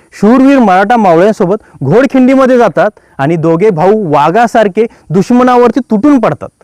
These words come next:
दुश्मन कन्फ्यूज होतो, या मराठ्यांना हरवायचं कसं,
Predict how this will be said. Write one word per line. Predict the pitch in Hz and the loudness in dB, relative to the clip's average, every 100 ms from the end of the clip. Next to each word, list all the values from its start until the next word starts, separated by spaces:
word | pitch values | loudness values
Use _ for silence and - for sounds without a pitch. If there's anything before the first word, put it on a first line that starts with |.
| _ _ - | _ _ -6
दुश्मन | 175 185 277 302 | -4 0 2 2
कन्फ्यूज | - 240 247 320 294 | 2 0 0 2 2
होतो, | 233 196 208 - - | 0 0 -2 -4 -6
या | 190 240 | -2 0
मराठ्यांना | 202 214 240 254 277 | 2 0 0 0 -2
हरवायचं | 196 175 190 277 269 | -2 0 0 0 -2
कसं, | 170 131 | -6 -8